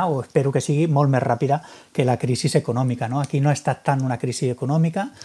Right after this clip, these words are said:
sinó que ha estat una crisi de, de, d'aturar de cop, eh, tota la que és el sector productiu, però esperem que aquesta reactivació productiva, eh, comenci de manera més, més ràpida, no?, del que va ser en el seu dia la crisi,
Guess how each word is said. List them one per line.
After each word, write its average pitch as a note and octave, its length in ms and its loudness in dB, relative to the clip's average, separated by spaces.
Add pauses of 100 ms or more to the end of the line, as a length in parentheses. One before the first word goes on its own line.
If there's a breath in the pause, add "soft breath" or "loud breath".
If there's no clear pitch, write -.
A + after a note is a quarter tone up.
(160 loud breath)
sinó B2+ 320 -2
que - 80 0
ha B2+ 80 -2
estat - 260 -2
una C3 180 -2
crisi C3+ 400 -2
de, B2 300 0
de, B2 180 -2 (160)
d'aturar B2+ 840 0
de A#2+ 120 0
cop, C#3+ 280 2 (420 loud breath)
eh, A#2+ 600 2
tota C3+ 240 2
la B2+ 120 2
que C3 140 0
és A#2+ 120 -2
el C3 80 4
sector - 320 0
productiu, D3+ 680 4 (240)
però C#3+ 240 6
esperem C#3 460 0
que D#3 140 2
aquesta C#3+ 300 2
reactivació C#3 680 0
productiva, C#3 760 0 (560 loud breath)
eh, B2+ 340 2
comenci C3 880 2
de B2+ 100 2
manera B2+ 680 0
més, B2 460 -6
més A#2 600 -8
ràpida, B2 500 0
no?, C3+ 120 -4
del D#3 140 -4
que B2+ 120 -4
va A#2 80 -6
ser B2 160 -8
en A#2+ 80 -6
el - 40 -10
seu B2 140 -4
dia B2 160 -2
la C3+ 80 -2
crisi, A#2+ 400 -6